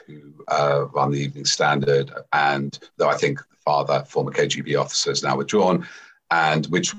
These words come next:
relied heavily on traffic, uh, foot traffic during covid lockdowns, and, and it runs it along with his son, Evgeny. I mean, you know, we saw and we have tracked, by the way, that story first came to light two years ago by Brian Cathcart.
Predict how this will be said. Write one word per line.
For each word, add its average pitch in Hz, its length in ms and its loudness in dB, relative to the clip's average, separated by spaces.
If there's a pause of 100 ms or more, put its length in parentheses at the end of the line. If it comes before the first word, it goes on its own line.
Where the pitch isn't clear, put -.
relied 95 320 4
heavily 135 280 4
on 64 120 -2
traffic, - 540 -6 (340)
uh, 76 240 2
foot - 320 -2
traffic 71 440 -2
during 71 300 0
covid 71 360 -2
lockdowns, 73 760 -2 (380)
and, 82 500 2
and 80 220 2
it 76 100 2
runs 78 240 0
it 85 80 -2
along 85 240 0
with 80 180 0
his 82 220 0
son, 85 360 0
Evgeny. 120 580 0 (320)
I 101 100 0
mean, 117 320 2 (200)
you 135 120 2
know, 127 140 2
we 135 200 2
saw 139 760 4 (300)
and 98 260 2
we 104 140 2
have 104 140 0
tracked, 85 580 0
by 110 140 2
the 120 80 6
way, 117 80 4
that 110 160 2
story 104 340 2
first - 300 0
came 85 160 0
to - 120 -4
light 87 200 0
two 160 420 0
years 127 420 4
ago 92 320 2
by 82 180 2
Brian 90 400 -2
Cathcart. - 720 -4